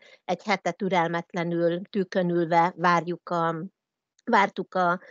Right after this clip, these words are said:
szervezőknek a jelentkezését, hogy mikor élesítik a játékot, mikor lehet tesztelni, mikor lehet vele, ö, majd játszani. Ez az esem-, ez az idő is eljött, mégpedig hétfőn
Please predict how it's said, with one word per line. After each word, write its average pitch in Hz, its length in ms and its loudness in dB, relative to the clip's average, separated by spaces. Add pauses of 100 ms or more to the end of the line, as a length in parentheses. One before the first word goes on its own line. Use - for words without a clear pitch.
(120)
szervezőknek 175 840 -2
a 175 40 -2
jelentkezését, 175 880 -2
hogy 175 140 2
mikor 170 680 2 (440)
élesítik 185 720 4
a 175 60 0
játékot, 175 540 0
mikor 175 300 0
lehet 165 340 0
tesztelni, 180 840 2 (240)
mikor 185 320 0
lehet 170 340 0
vele, 170 460 2 (120)
ö, 165 340 2
majd 165 320 -2
játszani. 156 720 -2 (1080)
Ez 269 180 -2
az 185 140 2
esem-, 180 400 -2
ez 185 200 4
az 165 260 -2
idő 185 240 0
is 175 220 -2
eljött, 175 360 0
mégpedig 170 400 -4
hétfőn 160 720 -2